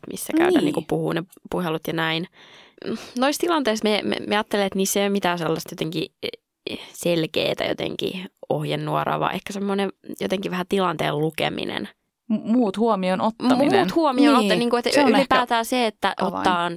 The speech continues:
Speaker 1: niin, että ottaa muut huomioon, niin se on hyvää käytöstä.
Speaker 3: Mut
Speaker 2: Totta.
Speaker 3: tästä tullaan siihen, mitä mä sanoin heti alkuun, että mun mielestä niinku just huonon käytöksen niinku määritelmä on just, että sä et ota muita ihmisiä
Speaker 2: Joo.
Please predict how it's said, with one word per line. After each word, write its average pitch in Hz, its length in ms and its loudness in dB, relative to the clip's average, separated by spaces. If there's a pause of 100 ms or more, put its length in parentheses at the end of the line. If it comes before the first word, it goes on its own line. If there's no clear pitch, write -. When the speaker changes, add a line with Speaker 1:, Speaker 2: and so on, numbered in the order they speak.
(100)
Speaker 1:
niin, 165 380 0
että 170 220 -4
ottaa 180 240 -4
muut 180 280 -4
huomioon, 151 420 0
niin 160 120 -6
se 170 100 -6
on 151 260 -8
hyvää 147 300 -4
käytöstä. - 600 -4
Speaker 3:
Mut 226 100 0
Speaker 2:
Totta. 254 120 2
Speaker 3:
tästä 254 200 -2
tullaan 240 300 0
siihen, 240 140 0
mitä 233 160 2
mä 226 100 2
sanoin 220 260 0
heti 214 200 0
alkuun, 202 260 0
että 190 120 -2
mun 190 120 0
mielestä 180 240 -2
niinku 175 140 -6
just - 160 -8
huonon 180 260 -2
käytöksen - 480 -2
niinku 175 160 -4
määritelmä 160 580 0
on 160 60 -2
just, 170 140 -6
että 175 100 -8
sä 175 80 0
et - 80 -4
ota 170 200 0
muita 160 260 -2
ihmisiä 165 400 -2
Speaker 2:
Joo. 302 140 6